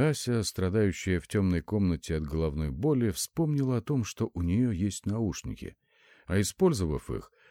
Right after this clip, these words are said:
решила, что в тишине-то, оказывается, жить гораздо лучше. Правда, Сергей Сергеевич, уверенный, что его жена ему внимает изо всех сил,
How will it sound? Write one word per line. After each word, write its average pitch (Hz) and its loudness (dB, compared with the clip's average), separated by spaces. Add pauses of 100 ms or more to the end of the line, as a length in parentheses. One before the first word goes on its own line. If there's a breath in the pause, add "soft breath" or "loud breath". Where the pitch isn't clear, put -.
решила, 110 2
что - 0
в - -18
тишине-то, 104 -2
оказывается, 92 -2
жить 85 0
гораздо 87 -2
лучше. - -8 (960)
Правда, 127 6
Сергей 113 4
Сергеевич, 110 4
уверенный, 98 4
что - -2
его 87 2
жена 87 2
ему 85 2
внимает 87 2
изо 78 -2
всех 73 -4
сил, 123 2